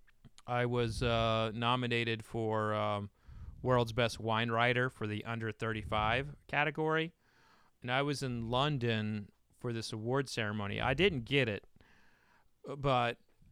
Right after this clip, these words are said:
that was the mo-, one of the most important moments of my career, because I'm in this room with all these iconic legends, and all I could think about is, "I wanna be around,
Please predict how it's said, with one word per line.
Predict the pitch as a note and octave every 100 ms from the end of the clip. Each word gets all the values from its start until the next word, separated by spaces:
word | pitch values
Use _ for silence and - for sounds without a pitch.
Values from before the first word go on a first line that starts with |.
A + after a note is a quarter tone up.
| - D3
that | C3 C#3 E3
was | D3+ B2
the | C#3
mo-, | B2+ B2 B2+ C3+
one | C#3+ C3+
of |
the | C3
most | B2+ B2
important | A2 - D3 D3 C#3+ C3
moments | B2 A#2+ A2+ -
of | G#2+
my | G#2
career, | G#2 A#2 B2+ D#3+ A2+
because | G#2 A2 - A2+ G#2
I'm | A2 B2+
in | D3
this | A#2+ -
room | B2+ C3
with | G#2+ A#2
all | A#2
these | A#2 A2 -
iconic | A2 A2+ - B2 A#2+ A2
legends, | A2 A#2 A#2+ G#2+ G2+ - - - _ _ _ -
and | A#2
all | A#2+ D3+ C#3+
I | C3
could | A#2 -
think | D#3 E3
about | A#2+ A2+ G#2+
is, | G2+ G2 - - _ _ _ _ - - _ _ - -
"I | A#2+
wanna | B2+ C3
be | C3+ C#3
around, | C3 A#2+ A#2+ A#2+ A#2 A#2 A2+ G2+